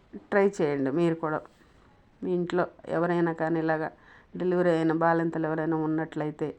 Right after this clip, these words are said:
ఉపయోగపడుతుంది కాబట్టి ఈ విధంగా ప్రిపేర్ చేసుకోండి. మళ్ళీ ఒకసారి మూత తీసి కలిపేసుకుందాము. కొంచెమంత ధనియాల పొడి, ఇంకంతే. ఇందులో మసాలాలు కానీ ఇంకేం లేవు.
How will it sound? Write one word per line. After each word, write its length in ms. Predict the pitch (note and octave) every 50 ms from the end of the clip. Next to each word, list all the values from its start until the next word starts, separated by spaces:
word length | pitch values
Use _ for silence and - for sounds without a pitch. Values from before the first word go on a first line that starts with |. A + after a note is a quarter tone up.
| - - _ _ - - - _ _
ఉపయోగపడుతుంది 640 | - - - E3+ E3+ E3 D#3+ D#3+ D#3 D#3 - D#3+ E3+ D#3+
కాబట్టి 400 | E3 D#3 D3+ D#3 D3+ E3+ G#3 G3
ఈ 100 | F#3 F3
విధంగా 320 | E3 D#3 D#3 E3 F3+ A3+
ప్రిపేర్ 480 | A#3 A#3+ G#3+ G3 - F3+ F3 F3 - D#3
చేసుకోండి. 480 | C#3 C3 - - C#3 A#2+ C3+ B2+ A#2 - - - - - - - _ _ - - - - _ _ -
మళ్ళీ 160 | F#3 F3 E3
ఒకసారి 260 | E3 - - D#3+ E3
మూత 240 | E3+ E3+ F3 F3 F3 F3 -
తీసి 360 | E3+ D#3+ - - C4+ F4+ F4 - - _ _ _ _ _ _ _ _
కలిపేసుకుందాము. 840 | - E3+ D#3 D#3 D#3+ D3+ D3 - - C#3+ C#3 C#3 D3 D#3+ F#3+ C4+ F#4+ F4 - - - - - - _ _ -
కొంచెమంత 600 | A#3 B3 B3+ B3+ B3 - C#4 B3+ A#3+ A#3+ A#3 C#4+
ధనియాల 440 | C#4 A#3 G#3+ G3 F#3 F#3 F3+ E3+
పొడి, 280 | D#3+ E3 C#3+ C3 C#3 - - - - - - _ - _ _ _
ఇంకంతే. 540 | - E3+ F3+ F3 F3+ F3 E3+ E3 E3 E3+ E3
ఇందులో 260 | F3 F#3 F3+ F3+ G3
మసాలాలు 540 | F#3+ F#3 F3+ F3+ - F#3+ F3+ F3+ F3+ F3 F3
కానీ 220 | F3 F#3 F3+ F#3 F3
ఇంకేం 360 | F3+ F3+ F3+ E3+ F3 F3+ F3
లేవు. 400 | E3+ E3 E3 E3 G3 D4 G4+